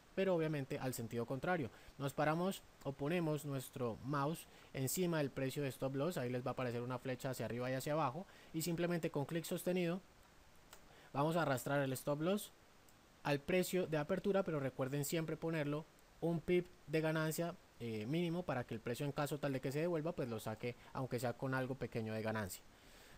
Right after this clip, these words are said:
Entonces ahí ya hemos eliminado totalmente el riesgo de nuestra operación. Es imposible que nosotros perdamos, ya si el precio cuando está aquí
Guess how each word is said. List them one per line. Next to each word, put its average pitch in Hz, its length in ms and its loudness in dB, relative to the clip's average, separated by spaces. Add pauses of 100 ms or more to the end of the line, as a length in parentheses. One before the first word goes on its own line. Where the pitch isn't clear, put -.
(100)
Entonces 156 320 -2
ahí 151 320 4
ya 175 160 4
hemos 180 200 2
eliminado 143 420 0
totalmente 165 880 0
el 131 200 0
riesgo 151 440 0
de 123 80 -2
nuestra 127 240 -6
operación. 151 500 0 (300)
Es 139 180 0
imposible 165 640 0
que 147 80 -4
nosotros 127 420 -4
perdamos, 156 540 0
ya 127 100 -2
si 131 80 -4
el 131 80 -2
precio 139 300 -4
cuando 120 200 -4
está 120 180 -4
aquí 143 280 -4